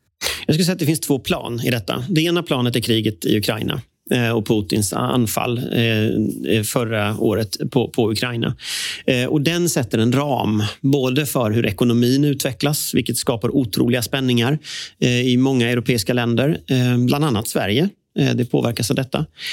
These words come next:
Eh, men det skapar också en miljö där påverkansoperationer, cyberattacker,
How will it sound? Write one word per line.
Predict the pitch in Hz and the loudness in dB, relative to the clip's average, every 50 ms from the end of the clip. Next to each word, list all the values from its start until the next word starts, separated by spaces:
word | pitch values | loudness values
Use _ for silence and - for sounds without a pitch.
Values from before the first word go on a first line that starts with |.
| - - - - - | -10 -10 -10 -6 -2
Eh, | - 131 131 131 | -2 0 0 0
men | - 151 143 | 0 0 0
det | 143 147 | 0 0
skapar | - - 185 160 143 156 | -2 -2 -2 -2 -2 -2
också | 165 - - | -2 0 0
en | 123 120 | 2 2
miljö | 123 120 127 139 143 151 170 185 180 170 | 2 2 2 2 2 2 2 2 2 2
där | 151 135 127 117 107 107 | 0 0 0 0 -2 -2
påverkansoperationer, | 110 - 143 131 113 117 117 98 - 110 101 120 107 - 123 101 - - 131 120 113 117 117 117 120 120 120 123 120 | -2 0 0 0 0 0 0 0 0 0 0 0 0 0 -2 -2 0 0 0 2 2 2 2 2 2 2 2 0 0
cyberattacker, | 117 - - 139 127 113 110 110 113 107 - 127 120 107 - _ _ - 127 123 120 120 120 117 110 | 0 0 2 2 2 2 2 2 0 0 -2 -4 -4 -4 -8 _ _ -2 0 0 0 0 0 -2 -4